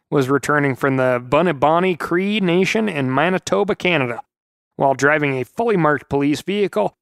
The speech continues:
he encountered a caribou near the road and decided on a quick impromptu hunt. He shot at the animal with his patrol-issued carbine, but instead of hitting the caribou, he hit his own car by <laughs> mistake. I haven't been able to find exactly how this happened.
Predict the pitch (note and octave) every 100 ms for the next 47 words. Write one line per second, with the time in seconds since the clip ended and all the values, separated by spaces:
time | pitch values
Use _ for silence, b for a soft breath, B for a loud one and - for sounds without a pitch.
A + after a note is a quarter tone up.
0 | _ D#3+ C#3+ - D3 C#3+ C3 - E3+ F3
1 | D#3+ D#3 D3 C#3 C3 D3+ F3 E3+ C#3+ B2
2 | - C#3 C3+ B2+ B2+ B2 - G3 G3 -
3 | _ F3 D#3+ D3+ C#3 - C3 A#2 - G#3+
4 | G#3 _ _ _ _ - D3 - G#3 G#3
5 | - E3+ E3 E3 D#3+ D3+ - B2+ - -
6 | E3 E3 E3 D#3 C#3+ D3 C3 - D#3 E3
7 | E3+ E3+ F3+ - _ C3 C3+ B2+ - G3+
8 | G#3 D3+ D#3+ D3 C3 B2 G#3 G#3 F#3+ F#3+
9 | E3+ C#3+ C#3+ D3 C#3 C#3+ C3+ C#3 C3+ B2+
10 | B2+ D3 - - B2+ C3+ _ _ _ _
11 | _ _ _ D3 D3 F3+ D#3 D#3+ D#3+ D#3
12 | C#3 C3 - D#3+ D#3 C#3 B2 B2+ D3 G3
13 | - F3+ D3 D3 C3+ C#3 C3+ C3+ D3+